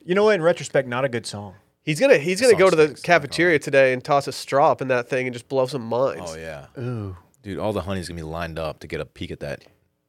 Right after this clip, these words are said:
Speaker 3: gap in his teeth.
Speaker 1: What was the show that normalized tying, like, string to the, your tooth that's loose and slamming it in the door? Because I, n-, uh, well, I
Speaker 3: Sounds
Speaker 1: never
Speaker 3: awful.
Speaker 1: did that. I definitely, like,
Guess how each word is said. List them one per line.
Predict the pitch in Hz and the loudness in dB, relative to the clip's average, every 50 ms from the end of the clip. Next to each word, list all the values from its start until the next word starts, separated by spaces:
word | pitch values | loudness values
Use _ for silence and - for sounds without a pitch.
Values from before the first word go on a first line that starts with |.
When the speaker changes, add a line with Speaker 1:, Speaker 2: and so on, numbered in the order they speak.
| _ _ - | _ _ -10
Speaker 3:
gap | 87 82 78 76 - | -8 -8 -8 -8 -10
in | 78 | -14
his | 73 69 - | -16 -16 -16
teeth. | - - 73 73 73 _ _ _ _ _ - | -16 -16 -14 -16 -16 _ _ _ _ _ -2
Speaker 1:
What | 135 165 196 | 0 0 2
was | 220 254 226 | 2 0 0
the | 220 233 165 | 0 -2 -2
show | - - 143 131 131 131 139 139 | -2 -2 0 2 2 2 2 2
that | 127 117 120 117 107 - _ _ _ - | 0 -2 -4 -4 -4 -8 _ _ _ -8
normalized | 117 117 117 120 123 127 127 120 117 117 113 110 110 110 110 107 104 - - - _ _ _ _ _ _ _ _ _ _ _ _ _ _ _ - | -2 0 0 0 0 0 -2 0 0 0 2 2 2 0 -2 -4 -6 -12 -16 -18 _ _ _ _ _ _ _ _ _ _ _ _ _ _ _ -14
tying, | - - 131 123 120 123 123 120 117 | -6 -2 -2 -2 0 -2 -4 -6 -8
like, | 113 110 107 107 - _ _ _ _ _ _ _ _ _ _ _ _ _ _ _ _ _ _ _ _ _ _ _ _ _ _ _ _ _ _ - | -8 -8 -10 -10 -12 _ _ _ _ _ _ _ _ _ _ _ _ _ _ _ _ _ _ _ _ _ _ _ _ _ _ _ _ _ _ -8
string | - - - - 123 120 117 123 127 127 120 | -6 -6 -6 -4 -6 -6 -6 -6 -8 -10 -12
to | - - 123 | -10 -10 -8
the, | 117 117 | -8 -8
your | 107 113 117 | -6 -6 -6
tooth | 101 - - 123 123 120 120 | -6 -2 -2 -2 -2 -2 -4
that's | - 117 - - | -10 -12 -8 -4
loose | 123 131 131 131 123 - | 0 0 2 2 0 -4
and | - 110 107 | -6 -4 -4
slamming | - - - 120 117 120 120 120 117 | -4 -2 -2 -2 -2 -2 -2 -4 -6
it | 113 | -6
in | 113 113 110 | -8 -10 -12
the | 104 | -14
door? | 95 - 110 104 107 110 120 120 143 - - _ _ _ _ | -12 -10 -8 -6 -4 -4 -4 -6 -8 -10 -20 _ _ _ _
Because | - 139 - 151 139 120 - - _ - | -8 -4 -2 -2 -2 -2 -6 -12 _ 0
I, | - - - | 2 2 2
n-, | 180 185 180 - | 2 0 -4 -4
uh, | - 131 - | -4 -8 -4
well, | 156 156 151 | 0 0 2
I | 151 147 | 2 2
Speaker 3:
Sounds | 151 | 4
Speaker 1:
never | 175 202 196 196 - | 4 6 6 6 4
Speaker 3:
awful. | - - | 4 2
Speaker 1:
did | 131 131 139 139 139 | 2 2 2 4 4
that. | 156 165 180 190 - - _ _ _ _ - - | 4 4 4 2 0 -4 _ _ _ _ -2 -2
I | 135 135 | -2 2
definitely, | 123 156 170 170 180 196 185 165 151 143 | 4 4 2 2 2 -4 -4 -4 -4 -2
like, | 135 131 120 113 107 - - | -2 0 0 0 -2 -6 -10